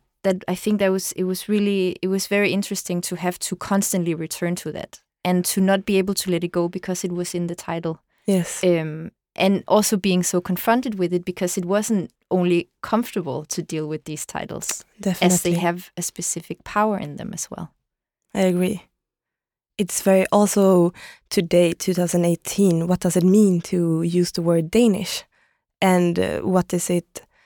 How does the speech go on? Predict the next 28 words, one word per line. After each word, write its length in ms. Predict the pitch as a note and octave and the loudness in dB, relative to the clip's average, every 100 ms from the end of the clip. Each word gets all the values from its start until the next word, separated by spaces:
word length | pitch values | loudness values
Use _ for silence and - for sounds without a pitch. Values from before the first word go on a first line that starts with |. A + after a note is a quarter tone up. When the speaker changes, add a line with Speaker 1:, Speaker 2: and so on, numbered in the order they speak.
| _ _ - | _ _ 0
Speaker 2:
what 180 | G3 | 0
more 160 | G3+ F#3 - _ _ | 2 -2 -4 _ _
im-, 360 | G3+ G3+ G3 A3+ _ _ _ | 0 0 0 -6 _ _ _
what 140 | G3+ G3+ | -4 0
does 120 | G3 | 0
it 120 | F#3 | 0
imply, 560 | F#3 - G3+ F3 F#3+ - _ _ _ - | -2 0 0 0 -4 -10 _ _ _ -4
uh, 280 | F#3+ F3 F3+ - _ _ - | 0 0 -2 -8 _ _ -4
as 360 | F#3 E3 - - - | -2 -2 -6 -8 0
me 420 | G3 A#3 G3+ F3 - - | 4 6 4 2 -4 -18
to 100 | - F3+ | -14 -4
be 140 | F3 | 0
a 60 | F3 | 0
Swede 500 | - F#3+ G3+ G3 E3+ - | 0 2 2 0 -6 -6
and 340 | F3+ E3 E3 - _ _ _ F3+ | -2 0 -2 -6 _ _ _ -2
join 420 | G3 G3 F#3 E3+ - | 2 4 2 0 -4
to 140 | F3+ | -4
this 240 | D#3+ D#3+ | -2 -4
Danish 540 | - E3+ A#3 G#3 E3+ - | -2 4 4 4 0 -4
residency? 760 | D#3+ - D#3 D3+ D#3 - F3+ _ - - - _ _ _ - | -6 -6 -6 -6 -6 -10 -12 _ -20 -20 -20 _ _ _ -6
Um, 460 | F3 F3+ - - - _ _ _ _ | -4 -2 -4 -6 -12 _ _ _ _
and 160 | F#3+ F#3+ | 0 2
also 720 | G3 F#3+ - F#3+ F#3 F#3+ F3+ _ - | 2 0 0 2 2 -2 -6 _ -8
the 80 | F3+ | -2
making 520 | F3+ F#3 F#3 - F#3 | 2 2 0 -2 -4
of 140 | F#3 - | -4 -8
history 640 | - G#3 - - - F#3 _ _ | -8 -8 -6 -6 -6 -6 _ _
that 240 | F#3 F3 | -4 -4